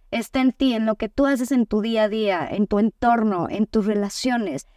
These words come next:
Creo que es el activismo más grande, no necesitas escribir un libro, no necesitas hacer podcast, no necesitas irte a marchas, no necesitas hacer conferencias, está, está ahí al alcance de ti y creo que eso es menos abrumador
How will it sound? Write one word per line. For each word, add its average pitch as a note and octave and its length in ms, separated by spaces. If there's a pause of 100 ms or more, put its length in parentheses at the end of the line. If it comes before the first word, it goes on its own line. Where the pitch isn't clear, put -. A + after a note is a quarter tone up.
(160)
Creo C4 140
que D#4 80
es B3 60
el C#4 120
activismo A#3+ 600
más A#3 280
grande, G3+ 420
no G3 160
necesitas A3 480
escribir G#3 400
un B3 100
libro, C4 280
no A#3 100
necesitas A3+ 380
hacer G#3 240
podcast, - 360
no A#3 120
necesitas A#3 340 (360)
irte - 280
a A#3 60
marchas, A#3 380
no A#3+ 80
necesitas A#3+ 300
hacer G#3+ 220
conferencias, G#3+ 560
está, A3 460 (300)
está B3 280
ahí C4+ 220
al A3 160
alcance G#3+ 400
de G#3 160
ti A3 360
y G#3+ 120
creo A3 220
que A3 340 (260)
eso A#3 220
es A#3 60
menos A3 300
abrumador E3+ 580